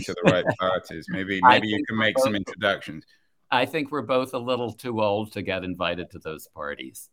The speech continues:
Speaker 1: Speak for yourself, Craig.
Speaker 2: <laughs>
Speaker 1: Um,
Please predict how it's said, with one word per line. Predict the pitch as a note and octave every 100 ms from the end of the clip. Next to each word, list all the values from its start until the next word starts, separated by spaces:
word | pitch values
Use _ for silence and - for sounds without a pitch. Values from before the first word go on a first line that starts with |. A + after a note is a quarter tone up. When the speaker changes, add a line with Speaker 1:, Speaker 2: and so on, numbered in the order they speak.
| _
Speaker 1:
Speak | - - D#3 E3 -
for |
yourself, | D3+ B2+ C#3+ B2+ A2+ -
Craig. | F#2+ E2 A#2
Speaker 2:
<laughs> | E3 D3 C#3 - - _ -
Speaker 1:
Um, | -